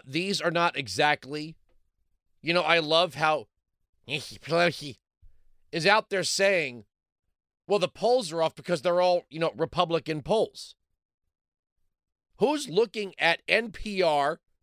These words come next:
P B S, C N N, Quinnipiac, News Nation, and The Hill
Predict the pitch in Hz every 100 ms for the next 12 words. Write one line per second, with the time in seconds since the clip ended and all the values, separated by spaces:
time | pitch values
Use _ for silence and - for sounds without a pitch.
0 | - - 247 233 226 156 147 147 - -
1 | _ _ - - - 240 247 202 160 156
2 | 151 _ _ _ - 226 254 208 - 180
3 | 165 156 - _ _ 151 220 269 180 180
4 | 160 143 165 147 _ - 214 202 185 -
5 | 220 170 110